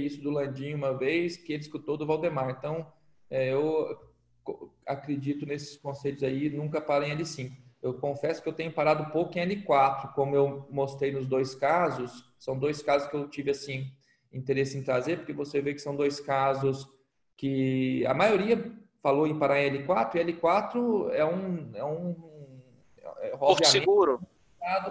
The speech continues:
Speaker 1: claro, mas eu acho que nesses casos de invadir a lombar, a gente tem que pensar. E tem uma outra pergunta, que foi, é, é, uma pergunta interessante, se perguntou se esse conceito que o, o Gustavo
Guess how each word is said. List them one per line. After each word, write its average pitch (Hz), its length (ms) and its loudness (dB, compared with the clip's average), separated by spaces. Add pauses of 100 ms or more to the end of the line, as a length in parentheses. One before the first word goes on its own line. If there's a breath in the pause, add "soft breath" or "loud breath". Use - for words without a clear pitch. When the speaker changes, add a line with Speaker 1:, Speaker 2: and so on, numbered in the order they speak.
Speaker 1:
claro, 170 480 2 (600 soft breath)
mas 151 240 2
eu 170 140 6
acho 175 240 4
que 175 80 -6
nesses 185 360 -4
casos 143 480 2
de 185 380 -4
invadir 147 380 2
a 139 80 8
lombar, 139 680 2
a 156 80 0
gente 156 200 -10
tem 160 140 -6
que - 60 -16
pensar. 151 360 -2
E 139 80 -4
tem 214 100 -2
uma 214 140 -2
outra 202 300 0
pergunta, 160 680 0 (1120)
que 156 120 -2
foi, 156 720 4
é, 135 880 4 (840)
é, 135 380 4
uma 135 100 0
pergunta 151 300 0
interessante, 160 500 0
se - 120 -10
perguntou 175 360 0
se 180 220 -2
esse 202 240 2
conceito 170 600 -2
que - 120 -2
o, 147 440 0
o 139 40 -8
Gustavo 151 720 2